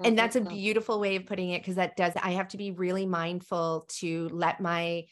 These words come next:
Speaker 1: the family members know, if you start eating this way, you have to work very closely with your medical team,
Speaker 2: Mm-hmm.
Speaker 1: because if you are on insulin, if you're on antidepressants, infertility meds, um, thyroid meds,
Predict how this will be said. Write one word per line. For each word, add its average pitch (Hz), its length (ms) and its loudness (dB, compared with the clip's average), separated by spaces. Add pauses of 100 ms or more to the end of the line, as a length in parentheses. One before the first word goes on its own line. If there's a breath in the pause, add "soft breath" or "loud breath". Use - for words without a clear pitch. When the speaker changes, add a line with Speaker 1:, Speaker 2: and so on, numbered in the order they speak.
(260 soft breath)
Speaker 1:
the 175 120 0
family 202 360 0
members 175 380 -2
know, 175 160 0
if 165 140 -6
you 180 80 -4
start 202 420 0
eating 185 300 0
this 180 180 -2
way, 165 160 2
you 165 160 -2
have 175 140 0
to 202 80 -6
work 170 180 -4
very 180 300 2
closely 185 400 -2
with 175 160 -4
your 170 80 -2
medical 190 320 -2
team, 165 220 -4
Speaker 2:
Mm-hmm. 170 100 -2
Speaker 1:
because 175 340 -2
if 180 160 -4
you 208 220 -2
are 190 260 4
on 202 160 2
insulin, 160 680 -4 (280 loud breath)
if 180 180 -6
you're 196 160 2
on 220 80 0
antidepressants, 185 880 -4 (340 loud breath)
infertility 185 680 0
meds, 156 400 -2 (340 loud breath)
um, 165 600 0 (260)
thyroid 175 480 2
meds, 156 400 -2